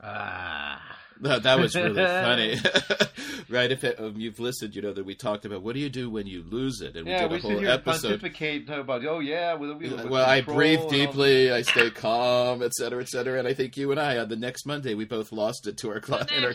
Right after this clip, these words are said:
Speaker 1: the
Speaker 2: classes,
Speaker 1: next
Speaker 2: right?
Speaker 1: Monday,
Speaker 2: <laughs>
Speaker 1: the next Monday, a couple of days later. Jeez. Oh.
Speaker 2: There I was, right? And I think for me, it was that my students, like, just didn't do the homework and they had no regrets.
Speaker 1: Uh,
Speaker 2: And I went
Speaker 1: yeah,
Speaker 2: into,
Speaker 1: yeah.
Speaker 2: you know, and I went into, and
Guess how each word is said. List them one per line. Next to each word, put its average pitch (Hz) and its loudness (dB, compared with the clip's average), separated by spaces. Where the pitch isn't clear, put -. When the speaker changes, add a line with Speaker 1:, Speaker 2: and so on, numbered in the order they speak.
Speaker 1:
the 127 -2
Speaker 2:
classes, 120 -2
Speaker 1:
next 110 -6
Speaker 2:
right? 240 -2
Speaker 1:
Monday, 254 4
Speaker 2:
<laughs> - -2
Speaker 1:
the 160 2
next 214 -4
Monday, 214 0
a 117 -10
couple 196 -6
of 202 -8
days 202 -10
later. 190 -10
Jeez. 151 -6
Oh. 131 -8
Speaker 2:
There 151 2
I 139 2
was, 107 -4
right? 117 -4
And 117 -4
I 117 -4
think 131 -10
for 131 -10
me, 131 -4
it 110 -4
was 117 -6
that 107 -8
my 104 -8
students, 110 -10
like, 110 -10
just - -14
didn't 127 -4
do 143 -4
the 131 -4
homework 160 -6
and 147 -4
they 147 -6
had 147 -4
no 147 -4
regrets. 156 -6
Speaker 1:
Uh, 135 -4
Speaker 2:
And 120 2
I 117 0
went 123 0
Speaker 1:
yeah, 131 -2
Speaker 2:
into, 123 -2
Speaker 1:
yeah. 101 -20
Speaker 2:
you 113 -8
know, 110 -6
and 113 -4
I 110 -2
went 127 -2
into, 127 -8
and 117 -10